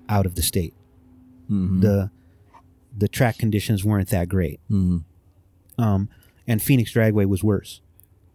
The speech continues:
Speaker 1: There was a time, this was in, in the eighties, probably eighty-three, where I had, it was not uncommon that you would hit chuck holes in the shutdown area.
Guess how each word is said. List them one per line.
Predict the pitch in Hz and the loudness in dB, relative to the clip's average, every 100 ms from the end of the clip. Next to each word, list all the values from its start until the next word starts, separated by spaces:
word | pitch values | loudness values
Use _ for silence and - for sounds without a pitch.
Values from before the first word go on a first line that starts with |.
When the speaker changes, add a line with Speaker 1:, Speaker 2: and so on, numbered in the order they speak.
| _ | _
Speaker 1:
There | 113 110 | 0 2
was | 107 110 104 | 2 0 -2
a | |
time, | - 113 110 107 110 - _ _ _ _ _ _ 127 | -2 0 2 0 -2 -6 _ _ _ _ _ _ -12
this | 110 113 131 | -4 -2 0
was | 113 | 0
in, | 117 104 92 - _ _ - - - - | 0 0 -4 -10 _ _ -20 -12 -10 -4
in | 127 113 | 0 0
the | 107 | 2
eighties, | 107 123 110 113 - | 2 4 2 0 -6
probably | - 110 127 113 | 0 2 2 2
eighty-three, | 120 120 110 107 135 135 - - - - | 2 0 0 0 0 -2 -12 -18 -18 -2
where | 120 120 113 | 0 2 2
I | 110 123 | 2 2
had, | 131 110 - - - | 4 0 -2 -14 -6
it | 123 | 0
was | 131 101 - | 0 0 -4
not | - 113 123 143 | -2 2 4 4
uncommon | 135 143 - 139 107 92 | 4 2 2 2 2 2
that | 101 98 | 0 2
you | 123 | 2
would | 120 | 2
hit | 127 - | 0 0
chuck | - 143 | 0 0
holes | - 104 95 | 2 2 2
in | 101 | 0
the | |
shutdown | 98 139 120 104 95 | 0 -2 0 2 2
area. | 92 90 113 | 0 0 -4